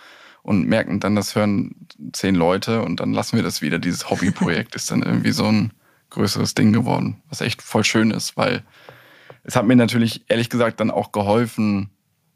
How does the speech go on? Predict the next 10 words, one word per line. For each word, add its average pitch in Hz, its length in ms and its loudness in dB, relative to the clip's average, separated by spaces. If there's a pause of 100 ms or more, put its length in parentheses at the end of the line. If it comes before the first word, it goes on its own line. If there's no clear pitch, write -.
(100)
natürlich 101 760 2
A, 110 180 2
den 110 200 0
Kanzleijob 107 680 -2
zu 107 120 -10
kündigen 117 640 4
und - 220 -2
B, 101 260 4
aber - 260 0
auch, - 320 0